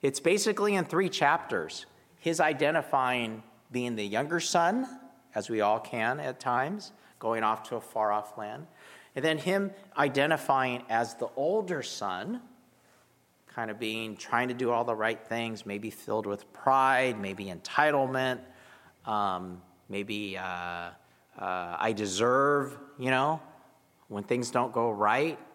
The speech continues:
being bitter because maybe, "Gosh, what did I do to deserve this?" right? And then the final movement of the chapter of the book is becoming, identifying as the father. So as we think of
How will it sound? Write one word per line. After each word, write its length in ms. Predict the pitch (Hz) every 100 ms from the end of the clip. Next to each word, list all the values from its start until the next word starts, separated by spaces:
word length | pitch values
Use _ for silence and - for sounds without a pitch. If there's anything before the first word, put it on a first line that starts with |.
| -
being 220 | 107 107
bitter 520 | 90 107 117 135 147
because 460 | 143 104 110 95 87
maybe, 460 | 95 120 131 123 117
"Gosh, 480 | 131 143 - -
what 140 | 98 113
did 140 | 131
I 180 | 120 123
do 420 | 117 143 131 104 101
to 160 | - 98
deserve 480 | 101 92 101 107
this?" 540 | 98 131 131 - - -
right? 320 | - 98 139 - _ _ - - - - - -
And 120 | 139 180
then 140 | 220
the 120 | 190
final 540 | - - 208 240 247 190
movement 360 | 175 196 160
of 120 | 131 110
the 60 |
chapter 480 | 104 - 110 - 98
of 100 | 98
the 80 | 98
book 320 | 92 104 - -
is 160 | 110
becoming, 580 | - 107 - 160 170 160
identifying 960 | 113 107 113 120 120 - 117 117 120 - - _ _
as 260 | - 104 98
the 120 | -
father. 720 | 98 - - - - 120 117 80 - - - - - - -
So 180 | - 143
as 240 | 127 143
we 100 | 143
think 380 | 135 175 202 202 -
of 380 | 120 110 101